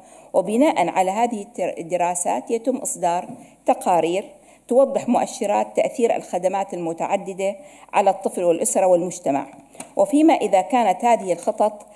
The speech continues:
تصب في مجال التنمية المستدامة. وبالموائمة مع التطورات الدولية تقوم مملكة البحرين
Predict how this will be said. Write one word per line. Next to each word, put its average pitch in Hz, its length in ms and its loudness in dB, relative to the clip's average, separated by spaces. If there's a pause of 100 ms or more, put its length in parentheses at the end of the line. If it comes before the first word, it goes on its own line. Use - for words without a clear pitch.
(240)
تصب 294 300 2
في 214 400 -8 (400)
مجال 226 560 2
التنمية 214 680 -2
المستدامة. 151 720 0 (500)
وبالموائمة 214 680 2
مع 170 180 -2
التطورات 202 680 0
الدولية 185 460 0
تقوم 226 360 -2
مملكة 208 440 -2
البحرين 202 640 -8